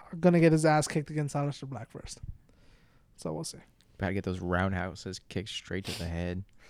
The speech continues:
Speaker 1: Uh, so W W E is in Japan this week. Um, A J Styles with the fucking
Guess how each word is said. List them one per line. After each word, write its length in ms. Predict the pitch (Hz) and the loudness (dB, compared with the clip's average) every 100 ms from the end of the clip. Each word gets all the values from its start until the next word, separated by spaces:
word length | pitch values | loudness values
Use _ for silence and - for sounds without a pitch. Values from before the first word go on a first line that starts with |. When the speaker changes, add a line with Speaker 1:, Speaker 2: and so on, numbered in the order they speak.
| - - - _ _ - - - - - | -20 -20 -20 _ _ -20 -20 -20 -10 0
Speaker 1:
Uh, 260 | 196 196 190 | 4 4 8
so 160 | 208 | 8
W 220 | 202 247 | 10 10
W 180 | 262 254 | 8 6
E 60 | 254 | 4
is 160 | 233 | 4
in 100 | 240 | 4
Japan 380 | 226 180 208 220 | 2 4 4 4
this 160 | 214 - | 2 2
week. 260 | 226 202 _ - | 0 -2 _ -10
Um, 680 | 175 180 180 175 170 165 - - | -6 -4 -2 -2 -2 -4 -8 0
A 140 | 196 | 2
J 180 | 208 240 | 4 0
Styles 680 | 214 - 170 185 165 135 - - | -2 -2 4 8 8 8 0 -8
with 240 | 190 175 - | -6 -6 -10
the 120 | 175 | -10
fucking 600 | - 180 170 175 160 | -2 0 2 4 4